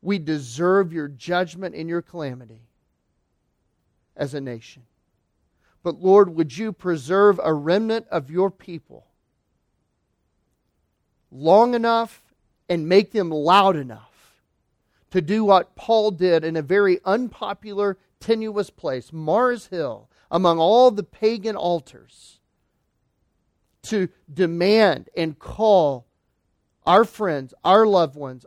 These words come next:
our neighbors, our nation to repentance and offer to them this proof.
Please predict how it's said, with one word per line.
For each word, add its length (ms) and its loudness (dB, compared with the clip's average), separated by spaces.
our 180 2
neighbors, 460 -4
our 200 2
nation 520 -6
to 140 -12
repentance 1000 -14
and 200 2
offer 360 4
to 100 -4
them 300 -4
this 240 4
proof. 560 -10